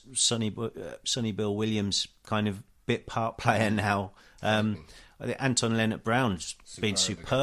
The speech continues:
Speaker 2: against, yeah,
Speaker 1: form.
Speaker 2: yeah.
Speaker 1: He's been absolutely brilliant.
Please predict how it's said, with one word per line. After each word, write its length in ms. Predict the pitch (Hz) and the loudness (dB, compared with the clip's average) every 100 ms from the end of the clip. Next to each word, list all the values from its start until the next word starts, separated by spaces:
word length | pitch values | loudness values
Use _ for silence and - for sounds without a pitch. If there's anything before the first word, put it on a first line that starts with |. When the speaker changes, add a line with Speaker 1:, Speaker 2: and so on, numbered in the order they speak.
| 147 | 4
Speaker 2:
against, 100 | - | 2
yeah, 60 | - | -4
Speaker 1:
form. 320 | 95 78 76 - | -2 -2 -6 -12
Speaker 2:
yeah. 180 | 76 73 - | -18 -14 -8
Speaker 1:
He's 120 | 101 | -4
been 240 | - 113 | 0 0
absolutely 600 | 90 120 - 113 104 80 | 0 -2 -2 0 -2 -4
brilliant. 480 | - 113 120 - - | -4 -2 0 -2 -8